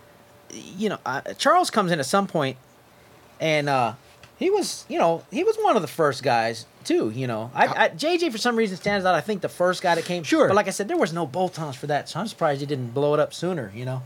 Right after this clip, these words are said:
Speaker 2: Well, you really didn't have much.
Speaker 1: But
Speaker 2: Somebody would cobble up, uh,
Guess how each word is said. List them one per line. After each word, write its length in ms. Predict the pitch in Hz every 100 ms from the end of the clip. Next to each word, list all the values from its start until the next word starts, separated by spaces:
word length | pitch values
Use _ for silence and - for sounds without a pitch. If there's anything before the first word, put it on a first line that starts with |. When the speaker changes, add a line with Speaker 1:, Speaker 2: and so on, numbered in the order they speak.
| -
Speaker 2:
Well, 100 | 175
you 160 | 165
really 180 | 156 170
didn't 220 | 156 139
have 160 | 139 131
much. 260 | 143 139
Speaker 1:
But 220 | 170 156 135
Speaker 2:
Somebody 240 | 156 160
would 160 | 147 -
cobble 300 | 143 143 151
up, 140 | 139 - -
uh, 300 | 123 120 113